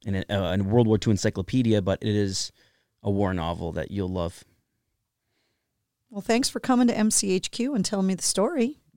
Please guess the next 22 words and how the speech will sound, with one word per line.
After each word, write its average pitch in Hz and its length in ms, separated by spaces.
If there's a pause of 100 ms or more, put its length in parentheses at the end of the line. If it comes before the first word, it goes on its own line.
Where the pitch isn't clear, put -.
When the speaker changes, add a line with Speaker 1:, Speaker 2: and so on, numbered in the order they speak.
(160)
Speaker 1:
Thank 110 240
you 107 60
for 101 100
having 104 280
me. 117 120
I 104 40
think 101 120
this 101 140
was, 98 120
like, 95 220
one 104 160
of 92 60
the 92 60
best 95 520 (180)
radio 98 360
shows 95 380
slash 92 280
podcasts 92 520
I've 85 160
been 92 140
on 87 220
because 85 580